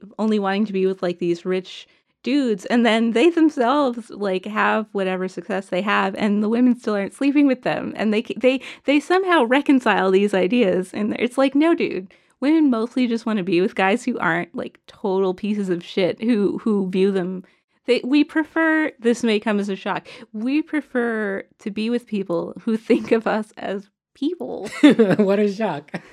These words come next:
Speaker 1: <laughs> Right? Like, amazing. I don't know how you fix a dude, though, who does, who no longer thinks of women as human beings. Like, how do you get a guy back to thinking about, I guess sometimes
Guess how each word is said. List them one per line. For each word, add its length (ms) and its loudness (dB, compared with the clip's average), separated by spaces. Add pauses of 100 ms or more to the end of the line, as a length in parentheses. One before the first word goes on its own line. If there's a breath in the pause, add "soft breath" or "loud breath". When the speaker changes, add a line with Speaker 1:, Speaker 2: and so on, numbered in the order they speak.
(160)
Speaker 1:
<laughs> 760 -2
Right? 580 0
Like, 320 -4
amazing. 880 0 (920 loud breath)
I 100 -2
don't 120 2
know 140 2
how 120 0
you 180 2
fix 300 -6
a 80 0
dude, 240 -4
though, 460 -2
who 320 2
does, 260 2
who 220 0
no 260 4
longer 400 0
thinks 280 -6
of 100 -4
women 260 -2
as 100 -4
human 280 -2
beings. 340 -2
Like, 140 -6
how 160 -2
do 60 0
you 100 0
get 160 -2
a 40 -2
guy 240 -2
back 280 -6
to 100 -10
thinking 340 -4
about, 380 -6 (380 loud breath)
I 120 0
guess 180 2
sometimes 800 -4